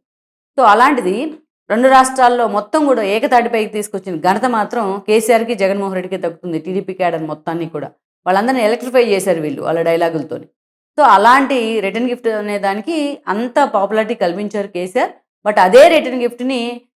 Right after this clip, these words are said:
ఇంకా యాడ్ ఆన్ ఎసెన్స్తోని చంద్రబాబు నాయుడు ఆయనకు బౌన్స్ బ్యాక్ ఇచ్చేశారు. ఈరోజు ఆ రిటర్న్ గిఫ్ట్ పేరుతో కేసీఆర్ చేసిన హడావడే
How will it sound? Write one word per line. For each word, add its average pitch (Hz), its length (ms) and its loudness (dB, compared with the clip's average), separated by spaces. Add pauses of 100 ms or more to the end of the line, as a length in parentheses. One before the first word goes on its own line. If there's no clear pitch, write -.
ఇంకా 233 260 6
యాడ్ 214 320 8
ఆన్ 277 160 6
ఎసెన్స్తోని 240 460 -2
చంద్రబాబు 220 420 -2
నాయుడు 226 180 -2
ఆయనకు 202 200 -4
బౌన్స్ 214 280 -2
బ్యాక్ 190 200 -4
ఇచ్చేశారు. 160 440 -8 (400)
ఈరోజు 233 280 4
ఆ 208 100 4
రిటర్న్ 220 300 -2
గిఫ్ట్ 247 200 -6
పేరుతో 226 300 -2
కేసీఆర్ 202 480 -2
చేసిన 208 200 -4
హడావడే 175 720 0